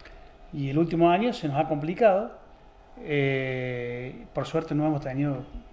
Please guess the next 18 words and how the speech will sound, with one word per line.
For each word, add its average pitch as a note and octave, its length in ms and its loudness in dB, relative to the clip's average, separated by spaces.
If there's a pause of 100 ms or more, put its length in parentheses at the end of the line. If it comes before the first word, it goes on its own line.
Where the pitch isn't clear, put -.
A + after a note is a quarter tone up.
no D#3 140 4
hemos D#3+ 140 4
tomado D3+ 220 2
la D#3+ 60 0
decisión C#3 360 -2
de D3 80 0
despedir C3+ 320 -6
a - 20 -4
nadie C#3 300 2
todavía. B2 480 -8 (720)
Este, C3 1120 -10
siempre D3+ 360 -4
priorizamos C#3 1080 -2
el C3 160 -8
trabajo C#3+ 400 2
de C3+ 60 -6
cada D3 240 2
uno. D#3 280 0